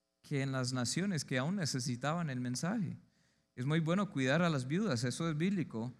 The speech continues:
pero se convirtió en, en un, un asunto de murmuración. Eso no es sano. Eso que pasó casi divi-, se dividió, casi dividió la iglesia, casi causó un problema enorme. Y los discípulos, bueno, ahí designaron lo que creo que son los primeros diáconos.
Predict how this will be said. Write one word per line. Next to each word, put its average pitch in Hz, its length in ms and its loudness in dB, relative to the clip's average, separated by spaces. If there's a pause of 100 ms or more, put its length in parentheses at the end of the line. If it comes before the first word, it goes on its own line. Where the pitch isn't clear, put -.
(440)
pero 143 340 0
se 151 160 2
convirtió 139 500 0
en, 156 240 -2
en 135 140 0
un, 151 400 -2
un 156 140 0
asunto 165 300 2
de 170 40 4
murmuración. 165 1120 2 (600)
Eso 117 180 -4
no 247 100 0
es - 100 0
sano. 208 440 0 (400)
Eso 185 220 4
que 196 140 2
pasó 190 320 2
casi 190 280 4
divi-, 139 280 4
se 131 160 4
dividió, 127 580 2 (800)
casi 196 300 6
dividió 147 360 4
la 233 120 -2
iglesia, 113 500 2 (320)
casi 202 460 6 (240)
causó 147 340 2
un 202 100 4
problema 175 460 4
enorme. 143 680 2 (140)
Y 131 120 2
los 131 200 2
discípulos, 175 760 0
bueno, 151 240 -2
ahí 120 280 0
designaron 139 560 2
lo 127 120 -4
que - 120 -14
creo 135 240 0
que 131 100 -2
son 139 160 -4
los 139 140 -4
primeros 123 420 -2
diáconos. 143 640 0